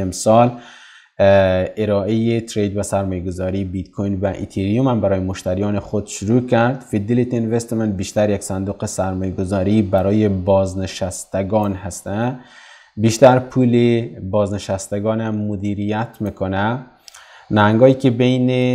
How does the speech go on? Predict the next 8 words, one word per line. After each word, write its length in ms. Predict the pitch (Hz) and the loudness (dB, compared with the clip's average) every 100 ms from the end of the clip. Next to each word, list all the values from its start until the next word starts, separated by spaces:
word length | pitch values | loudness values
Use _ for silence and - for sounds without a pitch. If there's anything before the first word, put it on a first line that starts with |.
| 127 123 - | -2 -6 -6
اه، 300 | 104 101 98 | -2 -2 -4
صفر 440 | - 147 143 139 | -4 -4 0 0
تا 520 | 127 127 127 123 120 - _ 117 | 0 0 2 2 -2 -8 _ -6
هزار 360 | 117 131 160 | -2 2 2
تا 280 | - 92 87 87 113 _ | 2 -4 -8 -16 -20 _
بیت 260 | - 104 101 | -10 -10 -10
کوین 240 | 104 98 | -10 -8
داره. 260 | 95 95 | -4 -4